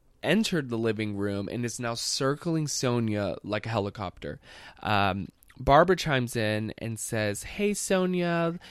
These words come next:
remember I have my clam bake tomorrow. You're coming, right?"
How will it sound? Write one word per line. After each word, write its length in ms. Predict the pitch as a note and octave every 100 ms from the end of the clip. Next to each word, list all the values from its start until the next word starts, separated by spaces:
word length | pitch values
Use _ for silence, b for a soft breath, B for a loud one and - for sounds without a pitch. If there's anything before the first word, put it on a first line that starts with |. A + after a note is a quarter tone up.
| B -
remember 460 | D3 F3 G3 F3+
I 100 | D3+
have 200 | D3+ C3
my 180 | B2 A#2+
clam 440 | B2+ - E3+ E3
bake 180 | D#3+ D3+
tomorrow. 580 | - D3 B2+ A#2 A#2+ A#2+
You're 220 | A#2 A#2+
coming, 460 | - - E3 C#3+ G2+
right?" 320 | F#2+ G2 A#2